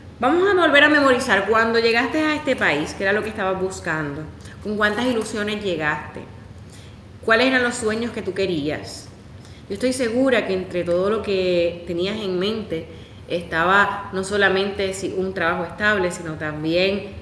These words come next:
el trabajo estable tenía que ver con poder tener un hogar, el carro, y ya tú sabes, vernos en el, por ahí como el sueño americano. El carro, mamá, papá, los nenes y el perro.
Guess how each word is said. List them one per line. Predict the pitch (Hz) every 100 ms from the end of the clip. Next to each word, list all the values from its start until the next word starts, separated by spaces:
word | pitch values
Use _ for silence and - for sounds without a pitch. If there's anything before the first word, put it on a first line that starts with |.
| -
el | 175
trabajo | 175 160 208
estable | 208 196 202 226
tenía | 233 202 180 185
que | 196
ver | 165 175 - - - - - -
con | 196 196
poder | 180 175 185 202 -
tener | 190 175 190
un | 190
hogar, | 160 151 165 196 254 - - - - - -
el | 156 151
carro, | - 180 202 254 269 285 285 277 - - - - - - - - - -
y | 170 165
ya | 165 170
tú | 196
sabes, | 214 180 170
vernos | 165 196
en | 220 214
el, | 202 185
por | - 180
ahí | 180
como | 202 208
el |
sueño | 185 190 175
americano. | 185 196 190 165 147 147 147 - - - - - -
El | 160 151
carro, | 196 240
mamá, | 214 180 180 226
papá, | 220 196 208
los | 233 214
nenes | 202 202 226
y | 226
el | 160
perro. | 143 139 139